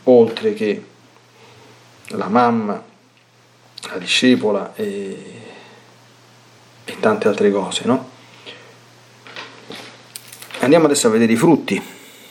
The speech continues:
degli atti che Gesù e Maria hanno fatto insieme. Noi sappiamo che la vi-, nella vita terrena di Gesù, oltre a questa,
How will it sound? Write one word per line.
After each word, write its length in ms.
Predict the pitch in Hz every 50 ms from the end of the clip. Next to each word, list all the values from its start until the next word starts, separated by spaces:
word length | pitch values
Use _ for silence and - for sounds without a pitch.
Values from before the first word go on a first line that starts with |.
| - - _ _ _ - - - - - - - - - - - - - - - - - - - - - - - - - -
degli 280 | - - 113 113 120
atti 260 | 123 120 117 - 107
che 100 | 101 101
Gesù 220 | 98 107 104 - 120
e 40 | 113
Maria 180 | 117 117 113
hanno 100 | 107 107
fatto 220 | 104 110 104 - 110
insieme. 320 | 101 - - - 123 113
Noi 100 | 127 143
sappiamo 500 | - 139 127 - 143 135 123 113 107 101
che 100 | 98 98
la 100 | 101 104
vi-, 100 | 107 104
nella 240 | 101 113 127 127 120
vita 160 | 127 123 123
terrena 280 | - 113 113 123 120 104
di 80 | 104
Gesù, 260 | 92 107 110 110 120
oltre 500 | 113 104 110 123 127 - - - - 104
a 320 | 104 104 104 101 - - - _ _ _ _ _ _ _ _ _ _ _ _ _ _ _ _ _ _ _ _ _ _ _ - _ _ _
questa, 580 | _ - 117 110 - - - 110 107 - -